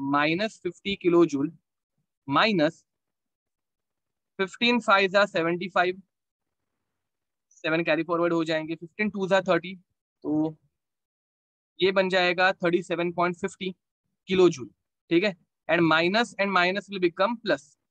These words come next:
ये इतना समझ में आ रहा है कि पहले ये माइनस में रखो, यहाँ पे ब्रैकेट के अंदर माइनस था, then when we'll, we'll open this bracket, then we'll get plus थर्टी सेवन पॉइंट फ़ाइव, तो प्लस थर्टी सेवन पॉइंट फ़ाइव माइनस फिफ्टी प्लस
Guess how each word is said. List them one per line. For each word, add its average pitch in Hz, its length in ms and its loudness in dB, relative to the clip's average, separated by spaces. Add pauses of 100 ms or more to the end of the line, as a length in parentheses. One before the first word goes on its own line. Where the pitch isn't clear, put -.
(220)
ये 156 100 -2
इतना 175 200 -6
समझ 175 220 0
में 175 120 0
आ 175 100 6
रहा 180 100 2
है 180 60 -2
कि 170 140 -16
पहले 156 260 -2
ये 170 140 0
माइनस 151 360 -4
में 170 80 -2
रखो, 160 240 -2
यहाँ 151 220 2
पे 160 100 -4 (460)
ब्रैकेट 151 360 -2
के 170 80 -4
अंदर 160 300 -2
माइनस 156 400 -4
था, 170 100 -4 (420)
then 151 160 2
when 156 140 0
we'll, 156 180 0 (100)
we'll 143 540 -4
open 165 220 -2
this 170 160 2
bracket, 156 380 -2
then 156 160 -2
we'll 151 180 -2
get 175 140 -6 (100)
plus 180 300 -2
थर्टी 170 140 4
सेवन 165 260 -6
पॉइंट 160 240 -4
फ़ाइव, 165 200 -2 (480)
तो 151 40 -8
प्लस 170 340 0
थर्टी 170 160 2
सेवन 165 240 -2
पॉइंट 165 240 -2
फ़ाइव 156 240 0 (1600)
माइनस 160 340 -4
फिफ्टी 175 340 -8 (600)
प्लस 165 280 -2